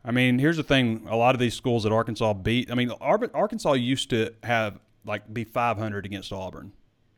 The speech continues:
And they always, Auburn always had a better recruiting class. Until this last stretch with Nick <laughs> Saban at Alabama,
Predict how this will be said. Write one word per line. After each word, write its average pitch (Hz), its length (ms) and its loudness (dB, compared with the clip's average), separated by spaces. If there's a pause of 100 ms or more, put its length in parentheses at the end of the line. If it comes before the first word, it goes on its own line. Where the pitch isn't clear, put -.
(140)
And 110 120 -4
they 110 120 2
always, 107 720 2 (120)
Auburn 113 280 2
always 123 240 2
had 101 120 -4
a 95 40 -6
better 95 200 -6
recruiting 95 320 -12
class. 90 280 -10
Until 185 360 4
this 156 240 2
last 143 300 2
stretch 143 320 2
with 127 140 -2
Nick 135 140 0
<laughs> - 20 -16
Saban 139 520 4
at 113 100 0
Alabama, 113 640 -2